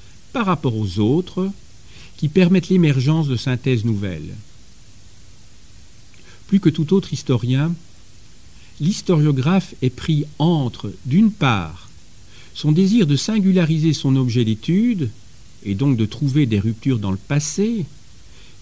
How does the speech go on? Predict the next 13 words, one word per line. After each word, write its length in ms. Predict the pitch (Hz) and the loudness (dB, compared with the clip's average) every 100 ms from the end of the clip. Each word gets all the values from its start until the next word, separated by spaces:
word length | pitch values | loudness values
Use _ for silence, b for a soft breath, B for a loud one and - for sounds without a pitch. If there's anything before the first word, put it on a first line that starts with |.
| - | 2
et, 280 | 156 214 226 - - | 4 4 0 -10 -6
d'autre 480 | 120 233 311 - | 2 4 4 2
part, 600 | 202 - 151 175 214 185 - - B B B - | 0 2 0 2 -2 -6 -12 -20 B B B -4
son 180 | 202 | 0
sens 300 | 202 254 233 | 0 2 2
du 120 | 165 175 | 4 6
relatif, 840 | 196 185 160 - 135 110 - - - - - B B B | 6 6 2 0 -2 -2 -8 -16 -20 -20 -20 B B B
qui 100 | - | 0
l'incite 360 | 196 214 226 202 | 4 4 2 2
toujours 340 | 226 226 247 | 4 4 4
à 40 | 170 | 4
la 100 | 160 | 2
prudence, 920 | - 208 175 156 123 104 101 - - | 2 2 4 4 2 -2 -8 -14 -18